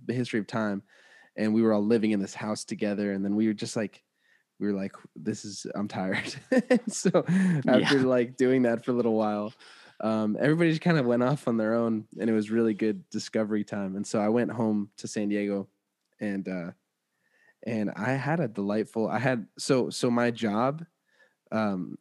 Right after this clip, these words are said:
Speaker 1: outside of the band that has really developed this year, I always did it a little bit between tours and stuff, but, uh, uh, I sing to babies. I do, like, mommy and me music classes.
Speaker 2: Oh, that's
Speaker 1: Um,
Speaker 2: awesome, dude.
Speaker 1: it's awesome. So, like, I, you know, I, I sing, you know, Wheels on the Bus, like, four times a day, which is, like,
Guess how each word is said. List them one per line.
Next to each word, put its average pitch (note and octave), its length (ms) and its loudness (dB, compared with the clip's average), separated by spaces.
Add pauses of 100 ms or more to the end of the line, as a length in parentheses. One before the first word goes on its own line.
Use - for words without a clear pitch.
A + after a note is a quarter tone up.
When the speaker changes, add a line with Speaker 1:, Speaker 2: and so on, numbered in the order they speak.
Speaker 1:
outside G#2+ 420 -2
of F#2 120 -8
the G2+ 60 -6
band G#2+ 400 -2
that G#2 200 -4
has G2+ 280 -6
really G2+ 260 0
developed G2 360 -4
this - 160 -6
year, G2+ 160 0
I G#2 40 0
always A#2+ 200 2
did A2 140 0
it F#2+ 60 -6
a G2+ 60 -2
little F#2+ 260 -4
bit F2 200 -6
between F#2 300 -6
tours F#2+ 320 -6
and E2 100 -12
stuff, D2+ 300 -14
but, F2 140 -8
uh, D#2 140 -12 (720)
uh, F#2+ 220 -6 (200)
I A2 80 -6
sing B2+ 280 0
to G#2+ 60 -2
babies. G2+ 440 0
I G#2+ 60 -6
do, G2+ 120 -2
like, G2+ 200 -8
mommy G2 280 -4
and F#2+ 100 -4
me G2 120 0
music G2 320 -2
classes. B2+ 540 -8 (460)
Speaker 2:
Oh, G#2 140 2
that's G#2+ 200 -2
Speaker 1:
Um, G2+ 80 -10
Speaker 2:
awesome, F#2 500 0
dude. C#3+ 200 -6
Speaker 1:
it's C#3 140 -2
awesome. D3 460 2
So, D#3 140 4
like, C#3+ 160 4
I, C#3+ 140 4
you C#3+ 180 4
know, B2+ 120 4
I, A#2+ 340 4 (600)
I A#2 120 -4
sing, A#2 460 0
you A2+ 120 -2
know, A2 100 0
Wheels G#2+ 260 2
on G#2+ 60 -2
the G2 60 -4
Bus, G2 260 -4
like, G2+ 160 -6
four G2+ 220 -4
times G#2 260 -4
a G#2 40 -8
day, G2 240 -2
which G#2 160 -4
is, G2 100 -6
like, F#2 200 -8